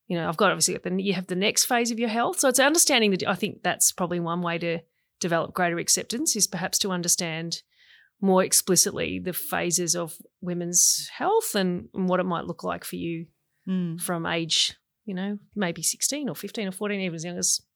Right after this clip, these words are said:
Speaker 1: period eleven,
Speaker 2: Mm.
Speaker 1: all the way up until when you might hit menopause and, and thereon. Because I think you said before, you don't really necessarily engage in your health completely as a woman until you wanna have a child.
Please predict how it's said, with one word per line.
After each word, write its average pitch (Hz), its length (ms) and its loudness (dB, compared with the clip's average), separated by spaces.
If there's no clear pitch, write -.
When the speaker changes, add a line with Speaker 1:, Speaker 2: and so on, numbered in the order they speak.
Speaker 1:
period 185 480 -2
eleven, 220 320 2
Speaker 2:
Mm. 165 280 -8
Speaker 1:
all 202 200 6
the 190 60 2
way 180 160 2
up 175 140 -4
until 180 220 -4
when 175 140 -2
you 175 80 -2
might 160 200 -4
hit 165 160 -6
menopause 170 520 -8
and, 160 260 -8
and 175 160 -2
thereon. 175 300 -2
Because 175 200 0
I 190 80 4
think 185 180 -2
you 165 60 -6
said 180 140 0
before, 185 240 -4
you 208 60 -4
don't 277 100 0
really 226 160 0
necessarily 190 480 6
engage 170 400 2
in 175 80 2
your 165 120 0
health 165 260 -2
completely 175 420 -2
as 170 100 0
a 180 40 0
woman 185 220 0
until 185 180 0
you 226 100 -2
wanna 202 160 0
have 202 120 -2
a 190 40 -6
child. 214 400 -2